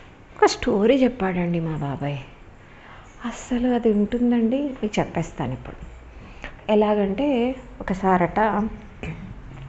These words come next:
నారదుడు త్రిలోక సంచారి కదండి,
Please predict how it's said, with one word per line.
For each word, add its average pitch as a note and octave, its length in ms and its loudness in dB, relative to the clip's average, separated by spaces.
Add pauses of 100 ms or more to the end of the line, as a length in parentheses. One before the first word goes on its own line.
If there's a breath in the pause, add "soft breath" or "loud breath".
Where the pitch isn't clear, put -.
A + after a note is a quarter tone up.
(1120 loud breath)
నారదుడు G3+ 880 8
త్రిలోక F#3+ 360 6
సంచారి F#3 480 2
కదండి, G3 460 0